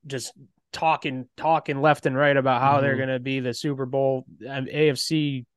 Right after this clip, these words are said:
Speaker 1: champion, all, all this stuff. All of a sudden, they look like they can't even move the ball down the field. Uh, Tua's kind of, I don't know what's
Speaker 2: I mean,
Speaker 1: going
Speaker 2: if
Speaker 1: on
Speaker 2: it
Speaker 1: with him.
Speaker 2: wasn't for, if it wasn't for a, a long sixty-yard bomb and a fumble recovery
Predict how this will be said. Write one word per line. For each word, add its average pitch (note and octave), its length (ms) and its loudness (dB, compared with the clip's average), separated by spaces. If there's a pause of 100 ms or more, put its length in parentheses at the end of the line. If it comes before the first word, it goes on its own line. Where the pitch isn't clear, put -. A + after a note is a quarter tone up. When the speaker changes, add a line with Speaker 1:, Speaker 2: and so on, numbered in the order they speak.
(100)
Speaker 1:
champion, D3 580 0
all, D3 240 0
all C3+ 220 2
this B2+ 160 -4
stuff. C#3 280 2 (360)
All F3 120 4
of E3 40 6
a - 80 -4
sudden, D3+ 320 -2 (520)
they D#3 460 4
look D3+ 240 2
like C#3 220 2
they C3+ 140 -2
can't C#3 280 0
even B2+ 500 -4 (240)
move D3 200 -2
the C3+ 80 -6
ball C#3 200 4
down C#3 140 4
the A2+ 80 -2
field. C3 500 2 (160)
Uh, A#2+ 200 -4
Tua's D3+ 420 0
kind B2+ 240 -4
of, A#2 160 -8 (960)
I B2 100 -4
don't A#2+ 120 -2
know A2+ 220 -4 (180)
what's C#3 200 -2
Speaker 2:
I D#3+ 40 4
mean, C#3+ 60 8
Speaker 1:
going C#3+ 80 10
Speaker 2:
if C3+ 40 8
Speaker 1:
on C3 60 8
Speaker 2:
it - 20 8
Speaker 1:
with D3+ 80 8
him. D#3 60 10
Speaker 2:
wasn't F3 260 4
for, D#3+ 360 6
if C#3 100 -6
it - 20 -2
wasn't D#3+ 320 0
for C#3+ 200 2
a, A#2+ 160 0
a - 20 -2
long C3+ 360 0
sixty-yard C#3+ 600 -4
bomb B2+ 320 0
and A#2+ 100 -4
a G#2+ 40 -4
fumble C3 340 -2
recovery A#2 720 -2